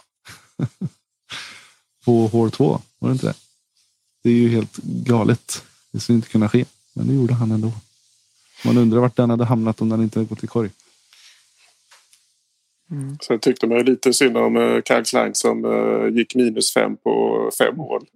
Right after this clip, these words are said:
Speaker 3: och så bröt de
Speaker 1: Det
Speaker 3: tävlingen.
Speaker 1: det var ju det man kände när man satt och kollade sista rundan där.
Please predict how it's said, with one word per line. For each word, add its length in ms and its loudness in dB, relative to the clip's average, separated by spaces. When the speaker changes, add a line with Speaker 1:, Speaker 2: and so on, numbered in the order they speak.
Speaker 3:
och 120 -2
så 100 0
bröt 300 2
de 100 0
Speaker 1:
Det 60 -6
Speaker 3:
tävlingen. 420 0
Speaker 1:
det 180 0
var 140 0
ju 100 4
det 260 2
man 120 -4
kände 460 0
när 80 4
man 120 4
satt 300 -4
och 80 -6
kollade 400 0
sista 400 -4
rundan 460 -4
där. 300 -8